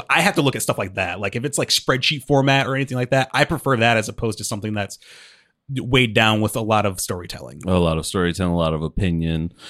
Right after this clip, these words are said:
Speaker 2: and a
Speaker 1: Leave
Speaker 2: lot
Speaker 1: the,
Speaker 2: of
Speaker 1: le-
Speaker 2: possible misinformation.
Speaker 1: Yeah, leave the storytelling to the final products.
Speaker 2: Mm-hmm.
Speaker 1: Not along the way. I like the, you know, let me get that, let me get that book full of numbers and stuff.
Speaker 2: Mm-hmm.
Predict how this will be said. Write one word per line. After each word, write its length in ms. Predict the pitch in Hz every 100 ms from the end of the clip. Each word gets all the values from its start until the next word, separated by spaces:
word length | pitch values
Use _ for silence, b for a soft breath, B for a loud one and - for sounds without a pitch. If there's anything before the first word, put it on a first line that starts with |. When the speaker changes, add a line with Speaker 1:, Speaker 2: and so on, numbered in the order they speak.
| B
Speaker 2:
and 220 | 110 110 110
a 80 |
Speaker 1:
Leave 120 | 113 117
Speaker 2:
lot 100 | 117
Speaker 1:
the, 80 |
Speaker 2:
of 80 | 110
Speaker 1:
le- 100 | 202
Speaker 2:
possible 520 | - 143 139 151 139 135
misinformation. 920 | 123 - 117 104 104 95 85 - -
Speaker 1:
Yeah, 160 | 220 196
leave 200 | 202 269
the 80 | 466
storytelling 480 | 233 220 214 202
to 80 | 170
the 60 | 139
final 220 | 147 127
products. 600 | - 110 - - - - -
Speaker 2:
Mm-hmm. 220 | 90 82
Speaker 1:
Not 160 | 170
along 240 | 226 180 139
the 60 |
way. 200 | 127 127
I 80 | 107
like 260 | 165 156 -
the, 260 | 131 117 117
you 120 | 123
know, 320 | 110 101 98 b b b
let 120 | 135 170
me 40 |
get 160 | 170 151
that, 260 | 156 151 160
let 100 | 180
me 60 |
get 120 | 180
that 200 | 170 135
book 180 | 120 170
full 220 | - 170
of 80 | 139
numbers 360 | 147 147 127 113
and 140 | 117
stuff. 400 | - 107 95 -
Speaker 2:
Mm-hmm. 460 | 101 104 101 110